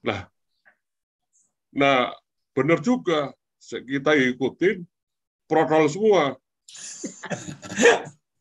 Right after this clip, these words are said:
Yang disalahkan kan, nah, dari situ saya ambil kesimpulan bahwa, eh, dalam hal ini,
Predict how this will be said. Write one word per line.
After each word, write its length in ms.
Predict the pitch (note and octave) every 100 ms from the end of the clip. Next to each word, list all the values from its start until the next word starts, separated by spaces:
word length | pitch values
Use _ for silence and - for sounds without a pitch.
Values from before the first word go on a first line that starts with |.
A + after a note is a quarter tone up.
| _ _ - - - - _ - C3 - - G#3+ - - D#3+
Yang 180 | F#3+
disalahkan 480 | F3+ E3+ F3+ F#3+ B3
kan, 160 | - B3+ F#3+ - B3 - - _
nah, 480 | - C3 A#2+ A2+ A2+
dari 220 | A#2+ A2
situ 560 | - C#3 - B3 G#3 C3 _ _ _ _ _ _ _
saya 260 | - F#3+ G#3
ambil 240 | E3 B2+
kesimpulan 500 | B2 C#3+ - B2 F3+
bahwa, 480 | D3 G2+ - B2 - _ _ _ _ _ _ -
eh, 180 | C3+ C#3
dalam 260 | B2+ B2+ B2+
hal 160 | B2
ini, 440 | A#2+ C#3 C#3 A3